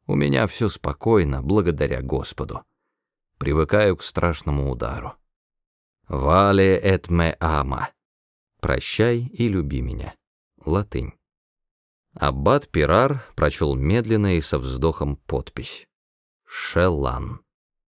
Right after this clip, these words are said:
"Он спокоен", сказал он. "Действительно, его добродетель достойна этой награды.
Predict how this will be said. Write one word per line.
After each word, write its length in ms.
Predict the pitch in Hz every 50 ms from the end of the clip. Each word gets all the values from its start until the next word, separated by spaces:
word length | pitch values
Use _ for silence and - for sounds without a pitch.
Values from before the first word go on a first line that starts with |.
| _ _ _ _ _ _ _ _ -
"Он 260 | - 87 98 95 85
спокоен", 800 | 76 - - - 76 69 - - 71 65 69 67 - - - - - _ _ _ _ _ _ _ _
сказал 520 | - - - - 76 73 71 90 90 73 67
он. 260 | 62 64 65 - _ _ _ _ _ _ _ _ _ -
"Действительно, 960 | - 76 78 - - - - 185 196 - - - - 65 62 60 - - - _ _ -
его 380 | - - - 67 71 104 107 90
добродетель 840 | 92 85 76 80 78 71 65 76 101 110 98 - - 67 62 - _ _ _ -
достойна 680 | 120 - 127 98 - - - 123 117 104 85 73 71
этой 280 | 64 64 64 - 71 62
награды. 600 | 60 57 - - - - - - - - -